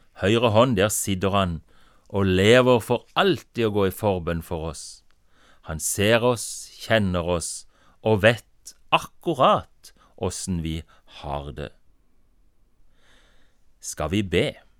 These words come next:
Takk, Jesus, for at du sto opp igjen. Takk for at du snakka ut med Peter.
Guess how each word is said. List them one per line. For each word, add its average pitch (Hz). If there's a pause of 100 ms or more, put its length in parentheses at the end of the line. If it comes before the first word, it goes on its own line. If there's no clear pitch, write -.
(380)
Takk, -
Jesus, 131
for 131
at -
du 139
sto 139
opp -
igjen. 151 (800)
Takk -
for 143
at 139
du 147
snakka - (100)
ut 147
med 160
Peter. 151